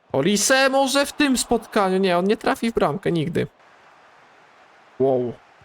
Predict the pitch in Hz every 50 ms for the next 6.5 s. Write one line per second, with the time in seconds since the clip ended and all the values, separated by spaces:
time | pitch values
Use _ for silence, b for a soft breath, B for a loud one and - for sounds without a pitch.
0 | _ _ _ _ _ _ _ _ _ _ _ _ _ _ - - - - - -
1 | - - - - - - - - - - - - - 294 269 247 240 240 214 240
2 | 247 233 240 262 247 277 254 233 233 233 254 233 - - 269 269 262 262 254 240
3 | 240 240 247 240 240 226 240 254 240 247 247 240 240 240 240 247 - 254 247 -
4 | 247 240 247 247 247 233 - 247 247 240 233 220 226 - - 254 240 220 240 240
5 | 233 220 214 208 214 233 240 240 233 233 - 269 240 233 220 220 - 208 226 226
6 | 220 220 - 233 226 214 196 190 190 -